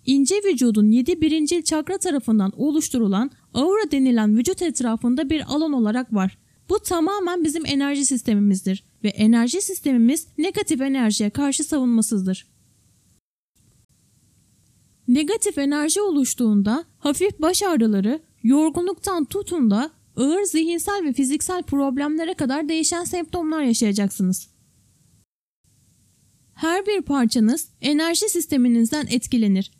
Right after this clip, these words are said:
ve onunla yönetilir. Bu nedenle yaşamınızın hiçbir parçası aldığınız negatif enerjiye dokunmaz.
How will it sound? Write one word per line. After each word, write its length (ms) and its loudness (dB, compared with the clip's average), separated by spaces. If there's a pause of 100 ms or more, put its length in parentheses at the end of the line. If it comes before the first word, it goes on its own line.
ve 100 -2
onunla 360 -2
yönetilir. 600 0 (280)
Bu 100 2
nedenle 600 2 (180)
yaşamınızın 680 0
hiçbir 440 -2
parçası 640 -2 (220)
aldığınız 580 -2
negatif 380 -4
enerjiye 480 0
dokunmaz. 540 0